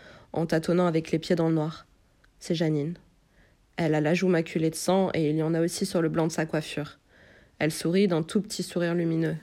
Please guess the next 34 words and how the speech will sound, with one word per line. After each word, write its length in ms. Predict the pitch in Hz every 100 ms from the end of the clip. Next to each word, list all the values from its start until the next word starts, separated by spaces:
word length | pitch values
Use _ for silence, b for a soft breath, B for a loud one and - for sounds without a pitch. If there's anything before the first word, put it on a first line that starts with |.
| -
Ses 260 | - 160
yeux 80 | 170
sont 160 | 175 175
devenus 380 | 165 156 160 160
fous. « 340 | - - 165 - _ B B B B B B B
Salut », 500 | - - 156 156 285 - _ _ -
dit-elle. « 440 | 170 160 160 156 160
Comment 220 | 180 175
allez-vous ? » 420 | 175 165 160 170 - _ _ _ b b b b b -
Elle 120 | 165
tient 160 | 175 180
quelque 280 | 175 160
chose, 400 | 165 - 190 185
solidement 500 | - - 175 170 170
serré 360 | 170 - 170 175
dans 120 | 165
sa 140 | 160 160
main 160 | 160
droite. 400 | 160 160 160 - B B B B
C'est 240 | - 160 -
une 140 | 180
touffe 220 | 180 180
de 140 | 170 170
cheveux 260 | - 170
blonds. 280 | 160 165 165 - _ b b b -
Elle 160 | 170
émet 180 | 160 165
un 140 | 160
petit 180 | 160 -
rire 160 | 160 156
nerveux. 360 | 156 156 151 151 _ _ _ _ _
Je 160 | - 175
l'appelle. « 460 | 160 160 147 156 - b b b b
Janine ! » 600 | - 156 180 180 214 170